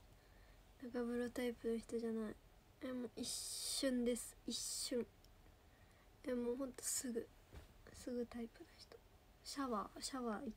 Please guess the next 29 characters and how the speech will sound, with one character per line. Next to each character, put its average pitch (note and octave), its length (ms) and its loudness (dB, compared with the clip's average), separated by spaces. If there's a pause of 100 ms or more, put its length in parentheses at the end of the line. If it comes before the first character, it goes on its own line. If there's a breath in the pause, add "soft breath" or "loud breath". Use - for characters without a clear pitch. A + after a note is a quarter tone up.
択。 - 320 -8 (1300)
シ D4+ 40 0
ャ C4+ 60 2
ワ B3+ 120 4
ー B3 80 6
以 A#3+ 80 6
外 A#3 300 2
別 A3+ 260 2
に A3 200 4 (120)
い A3 60 4
ら A3 80 2
な G#3+ 60 2
い。 G#3+ 220 -2 (4000)
別 B3 220 -2
に B3 40 2
マ C#4 120 8
ン E4 100 6
ゴ B3+ 100 4
ー - 40 8
あ - 20 4
っ A3 100 0
た A3 80 0
よ G#3+ 60 0
ね。 G#3+ 160 0
え、 D4 160 8
ピ C#4 140 2
ル A#3+ 140 10
グ A#3 60 8
ミ？ A#3+ 320 6